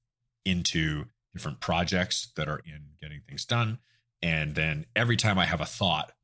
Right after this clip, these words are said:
about anything that pertains to any, well, any, any thought at all, but especially if it pertains to something within one of those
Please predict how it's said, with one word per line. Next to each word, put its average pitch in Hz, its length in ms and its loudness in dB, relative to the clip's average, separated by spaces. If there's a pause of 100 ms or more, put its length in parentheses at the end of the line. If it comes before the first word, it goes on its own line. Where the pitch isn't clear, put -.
about 80 300 -6 (120)
anything 82 760 0 (320)
that - 260 -2
pertains 85 500 0
to - 180 -8
any, 95 440 2 (280)
well, 92 120 2
any, 127 240 2
any 139 180 2
thought 101 220 2
at 90 80 4
all, 85 160 2
but 78 120 -2
especially 95 600 0
if - 160 -8
it - 80 -10
pertains 110 480 -2
to - 100 -4
something 87 380 -4
within 87 340 -2
one 82 120 -2
of 78 40 -4
those 73 280 -6